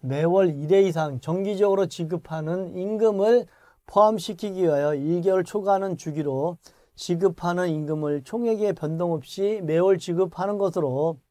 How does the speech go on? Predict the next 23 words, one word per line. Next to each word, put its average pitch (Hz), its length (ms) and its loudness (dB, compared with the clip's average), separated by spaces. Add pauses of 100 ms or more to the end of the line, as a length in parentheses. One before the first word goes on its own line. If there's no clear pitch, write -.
(920)
취업 202 280 4
규칙을 180 300 0
변경하면서 139 920 -4
해당 175 280 -2
사업 170 400 0 (140)
또는 160 280 0
사업장의 160 680 0
근로자 165 460 0
과반수로 160 580 -2
조직된 156 480 -2 (440)
노동조합의 165 880 0
의견을 151 260 -2
듣지 143 320 -8
아니한 131 420 -6
경우 117 560 -8
과태료. 135 920 -4 (600)
두 165 80 -4
번째, 165 340 -2 (880)
최저임금의 190 920 4
적용을 160 300 0
받는 156 440 -2
사용자가 165 840 0
최저임금의 180 1040 0